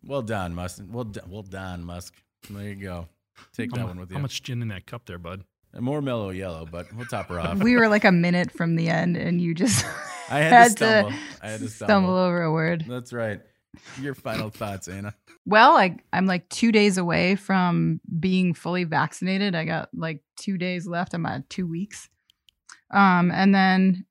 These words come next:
Speaker 3: that happens to fall on Mother's Day on Sunday, so I'm super <laughs> excited.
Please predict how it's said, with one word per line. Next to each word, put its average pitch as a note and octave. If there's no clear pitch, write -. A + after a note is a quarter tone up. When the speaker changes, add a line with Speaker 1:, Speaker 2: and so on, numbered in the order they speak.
Speaker 3:
that G3
happens G3
to F#3+
fall F3+
on F3
Mother's E3+
Day D3+
on D#3+
Sunday, D#3+
so -
I'm E3
super F#3+
<laughs> -
excited. E3